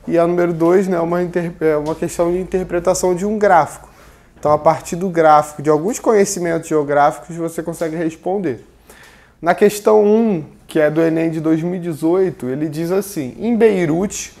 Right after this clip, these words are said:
no Líbano", e aí Líbano, você já lembra lá do Oriente Médio,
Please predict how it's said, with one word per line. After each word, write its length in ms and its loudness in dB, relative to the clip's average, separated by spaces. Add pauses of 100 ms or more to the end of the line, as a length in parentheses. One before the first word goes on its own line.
(120)
no 160 0
Líbano", 640 2 (720)
e 60 2
aí 180 6
Líbano, 580 -2
você 140 -12
já 160 -2
lembra 480 2
lá 220 8
do 100 0
Oriente 340 0
Médio, 400 -4